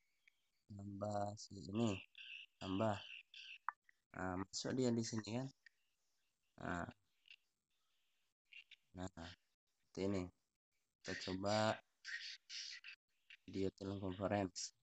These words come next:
Nah, seperti ini. Dia akan masuk namanya.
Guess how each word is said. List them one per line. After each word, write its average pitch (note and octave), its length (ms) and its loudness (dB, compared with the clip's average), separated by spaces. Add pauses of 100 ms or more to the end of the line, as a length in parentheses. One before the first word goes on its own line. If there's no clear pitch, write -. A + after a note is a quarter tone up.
(140)
Nah, - 160 -10
seperti - 420 -6
ini. F2+ 160 -2 (1120)
Dia A2+ 140 2
akan A#2+ 240 8
masuk B2 180 4
namanya. G#2+ 460 2